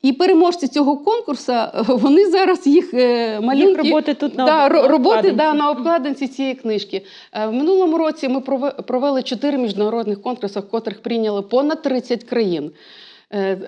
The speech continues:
Speaker 1: малюємо, е, українською. Е, е, проводила це компанія U A Heritage, е, а ми, е, виступали партнерами.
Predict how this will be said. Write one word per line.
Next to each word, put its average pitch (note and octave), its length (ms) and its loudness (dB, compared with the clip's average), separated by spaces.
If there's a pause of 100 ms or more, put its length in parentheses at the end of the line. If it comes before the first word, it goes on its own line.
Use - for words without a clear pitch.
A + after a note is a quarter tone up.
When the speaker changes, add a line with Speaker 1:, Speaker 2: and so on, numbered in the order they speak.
(160)
Speaker 1:
малюємо, C4+ 800 0
е, G3+ 120 -2
українською. G3 1000 -2
Е, - 40 -10 (680)
е, F#3 100 -6
проводила A#3+ 580 -2
це A#3+ 200 -8
компанія A#3 580 -4
U G#3 160 -4
A G#3 300 -2
Heritage, D4 540 -4 (480)
е, - 1400 -8
а G3 140 -4
ми, B3 200 -2
е, G3+ 280 -2
виступали A3+ 560 -2
партнерами. A3 680 -4